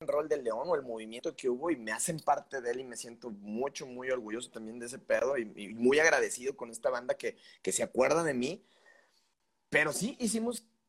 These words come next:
hicimos un movimiento bien perro y todavía muchos de esos cabrones están bien, bien trincados. Por ejemplo, he visto las cosas que hace,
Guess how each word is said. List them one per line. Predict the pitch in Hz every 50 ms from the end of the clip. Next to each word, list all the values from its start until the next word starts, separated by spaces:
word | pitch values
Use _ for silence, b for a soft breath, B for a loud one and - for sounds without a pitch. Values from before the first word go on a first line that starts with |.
| _ _ _ _ _ _ _ _
hicimos | - 127 - 143 147 190 226 -
un | 226 220
movimiento | 240 233 208 165 160 180 180 - 202
bien | 202 202 196 190
perro | - - 143 131 123 135 180 208 - _
y | 190 190 185 - - _ _
todavía | - 220 240 285 294 285 277
muchos | 277 294 285 294 277 240
de | 269
esos | 247 277 269 -
cabrones | - 170 170 190 233 302 294 208
están | 175 - - 170 170 180 196 208 214 220 196 - -
bien, | 220 214 131 160 226 240
bien | 185 185 202 190
trincados. | - - 175 147 - - 123 131 - - 175 131 -
Por | - 117
ejemplo, | 110 - - 165 165 185 226 220
he | 208 196 196 190
visto | 196 202 - - 214 190
las | 175 175 -
cosas | - 170 - 190 175
que | - - -
hace, | 156 - - 190 175 170